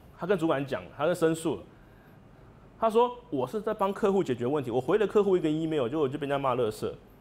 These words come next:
他说：“为什么？”他说：“请主管出来把话讲清楚。”结果会议里面另外一个同事要求他讲话的时候眼睛要看着他。他说这是第二次的霸凌。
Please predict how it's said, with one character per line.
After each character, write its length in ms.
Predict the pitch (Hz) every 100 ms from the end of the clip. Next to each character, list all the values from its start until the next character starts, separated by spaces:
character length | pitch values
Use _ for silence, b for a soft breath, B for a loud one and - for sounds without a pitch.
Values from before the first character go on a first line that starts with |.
| - -
他 80 | 165
说 120 | 165
：“为 120 | 180 151
什 140 | 117
么？” 160 | 92 - - - - -
他 60 | 151
说 100 | 170
：“请 160 | 139 120
主 140 | 143
管 180 | 143 113
出 140 | -
来 80 | 123
把 120 | 101
话 140 | 101 110
讲 180 | 98 95
清 180 | 113
楚。” 160 | 110 - - B B B B B B
结 80 | -
果 180 | 214 185 - -
会 180 | 233 226
议 60 |
里 100 | 170
面 200 | 185 165
另 180 | 220 202
外 140 | 202
一 40 | 190
个 100 | 143
同 240 | 143 135
事 240 | 139 165 151
要 160 | 160
求 180 | 156 127
他 260 | 143 135 135 - -
讲 180 | - 117
话 140 | 120 160
的 100 | 123
时 60 |
候 60 | 139
眼 160 | 117 104
睛 120 | 131
要 100 | 135
看 200 | - 120
着 80 | 98
他。 120 | - - - - - - - - - - - - - - - - - -
他 100 | 113
说 160 | 127 123
这 100 | 127
是 80 | 123
第 200 | 127 123
二 60 |
次 160 | 110 120
的 100 | 113
霸 180 | 98
凌。 100 | 87